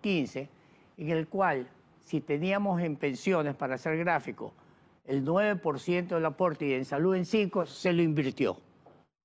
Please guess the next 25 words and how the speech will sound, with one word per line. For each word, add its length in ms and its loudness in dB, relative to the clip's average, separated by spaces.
Y 100 2
a 100 2
través 580 0
de 160 2
cinco 540 2
años 340 0
volvemos 680 0
a, 220 -2
a 200 -4
la 140 0
misma 360 -2
situación. 600 -8
Entonces, 600 -2
hay 200 0
una 220 0
época 440 0
de 120 2
bonanza 800 -2
para 160 0
el 80 0
sector 460 -2
salud 400 0
y 140 0
de 120 4
estrechez 720 -2